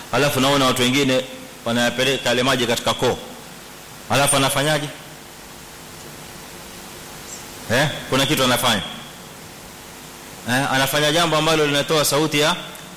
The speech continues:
gharghar, ghar-, hiyo inaitwa gharghara sasa. Tumeelewa maana ya gharghara?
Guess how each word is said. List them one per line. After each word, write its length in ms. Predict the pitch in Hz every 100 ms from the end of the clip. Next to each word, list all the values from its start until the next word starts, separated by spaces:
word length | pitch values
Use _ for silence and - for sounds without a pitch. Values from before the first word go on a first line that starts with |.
| -
gharghar, 380 | 127 120 117 120
ghar-, 280 | 98 113 127 -
hiyo 120 | 127
inaitwa 300 | 143 139 135
gharghara 400 | 139 127 117 90
sasa. 240 | - - - - - - - - - -
Tumeelewa 320 | 123 151 160
maana 180 | 156 151
ya 60 | 139
gharghara? 380 | 151 131 110